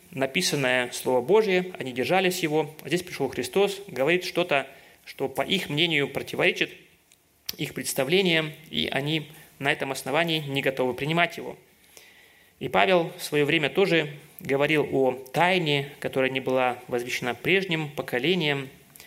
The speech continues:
о тайне церкви. Он говорит о том, что это не было записано в свое время, в, э, ну, как бы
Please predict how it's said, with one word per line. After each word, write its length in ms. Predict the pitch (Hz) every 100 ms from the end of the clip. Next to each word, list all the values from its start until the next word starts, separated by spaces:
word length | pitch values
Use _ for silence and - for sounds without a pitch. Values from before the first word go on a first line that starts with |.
| - _ -
о 100 | 127
тайне 360 | 143 143 127
церкви. 340 | - 185 185 143
Он 120 | 127
говорит 320 | 123 156 151
о 60 | 123
том, 160 | 170
что 160 | - 143
это 320 | 143 135 131 - - - -
не 240 | 123 147 160
было 300 | 135 123 -
записано 520 | 120 131 151 180 135 -
в 40 |
свое 240 | - 127
время, 400 | 120 180 160 143 - - - - -
в, 200 | 123 139
э, 960 | 123 120 120 - 123 120 120 120 113 -
ну, 120 | 135
как 140 | 131
бы 160 | 120